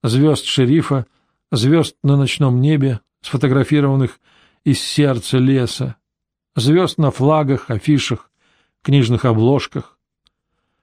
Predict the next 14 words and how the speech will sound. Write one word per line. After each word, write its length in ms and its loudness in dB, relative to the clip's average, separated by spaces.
Благодаря 480 2
своим 320 0
блестящим 580 0
способностям 840 0
Герман 400 0
поступил 520 0
в 80 2
Мюнхенский 600 0
технический 640 0
университет 800 -2
на 100 2
факультет 460 0
прикладных 560 0
искусств. 520 -4